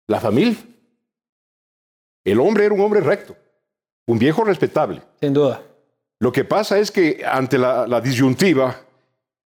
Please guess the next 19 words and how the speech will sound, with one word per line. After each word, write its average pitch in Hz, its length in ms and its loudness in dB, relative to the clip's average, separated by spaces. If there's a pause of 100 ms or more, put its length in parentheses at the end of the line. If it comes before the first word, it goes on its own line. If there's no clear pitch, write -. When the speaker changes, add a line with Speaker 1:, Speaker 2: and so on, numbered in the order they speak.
(100)
Speaker 1:
el 139 140 0
escándalo 202 600 0
o 143 40 0
mi 147 120 0
familia, 123 680 0 (160)
hizo 220 220 0
lo 240 120 2
que - 100 -2
todo 180 280 0
ser 165 140 2
humano, 160 380 0
pues. - 280 -8 (120)
Speaker 2:
Proteger 123 320 0 (100)
Speaker 1:
Cuando 147 60 4
Speaker 2:
a 143 40 0
la 139 100 2
familia. 143 260 2
Speaker 1:
Mi 131 60 2
familia. 165 320 -2